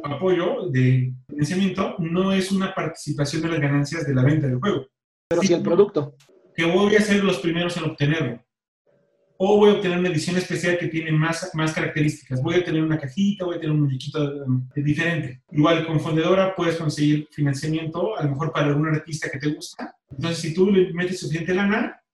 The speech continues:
Speaker 1: si tú le pones poquito, a lo mejor te van a decir, "Ah, pues te vamos a dar la descarga digital".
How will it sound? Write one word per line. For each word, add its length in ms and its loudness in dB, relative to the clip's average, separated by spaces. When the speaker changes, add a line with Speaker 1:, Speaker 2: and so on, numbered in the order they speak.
Speaker 1:
si 160 -8
tú 80 0
le 140 4
pones 180 6
poquito, 320 0
a 40 6
lo 80 6
mejor 240 -2
te 80 -2
van 80 0
a 40 -6
decir, 220 2
"Ah, 100 2
pues 140 -4
te 80 2
vamos 240 2
a 40 -2
dar 100 -2
la 80 2
descarga 260 -2
digital". 460 -4